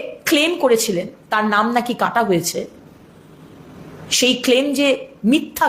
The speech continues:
ক্লেম, তিনি যে মিথ্যাচার করছেন সেটা তো প্রমাণ হয়েই গেছে। এমনকি তাকে বলা হয়েছে তার দু দুটো এপিক নাম্বার তিনি কোথা থেকে পেয়েছে সেটা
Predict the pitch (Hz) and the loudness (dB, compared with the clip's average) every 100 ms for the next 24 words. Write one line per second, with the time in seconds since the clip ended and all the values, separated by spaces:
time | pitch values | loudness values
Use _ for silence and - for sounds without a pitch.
0 | - 185 175 254 - - 214 214 214 226 | 0 0 0 -4 -12 -12 -4 -2 0 -2
1 | - - 294 214 208 180 - 170 214 - | -2 -2 0 0 0 -4 -4 -6 -8 -12
2 | - - - - - - - - - 196 | -20 -20 -20 -20 -20 -20 -20 -6 -2 0
3 | 233 220 220 240 269 208 269 294 202 - | 0 2 4 4 2 4 4 4 2 2
4 | 220 220 - 220 202 202 208 254 285 285 | 0 0 -2 -2 0 2 4 4 2 0
5 | 262 254 - - - 214 320 330 330 269 | 0 0 -8 -16 -2 2 4 4 4 2
6 | 262 349 330 311 320 311 302 285 302 294 | 2 2 0 2 0 -2 -2 -2 0 0
7 | 269 233 208 285 - | -2 0 0 0 0